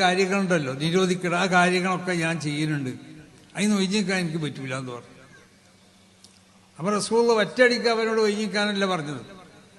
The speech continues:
റസൂൽ അയാളോട് പറഞ്ഞ മറുപടി എന്താണെന്ന് അറിയോ? "ഞാൻ പറയണ ഏതെങ്കിലും ഒരു കാര്യത്തിൽ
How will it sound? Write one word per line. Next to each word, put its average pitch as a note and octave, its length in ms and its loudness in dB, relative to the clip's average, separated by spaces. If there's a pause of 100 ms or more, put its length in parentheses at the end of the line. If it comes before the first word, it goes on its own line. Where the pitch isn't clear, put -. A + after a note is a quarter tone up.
(760)
റസൂൽ F3 340 -2
അയാളോട് F#3+ 360 2
പറഞ്ഞ G3 260 -2
മറുപടി F3+ 320 0
എന്താണെന്ന് F#3 320 -2
അറിയോ? B2 180 -8 (1120)
"ഞാൻ F#3 240 6
പറയണ G3 280 4 (200)
ഏതെങ്കിലും A3+ 400 4
ഒരു A3 160 4
കാര്യത്തിൽ F3+ 420 4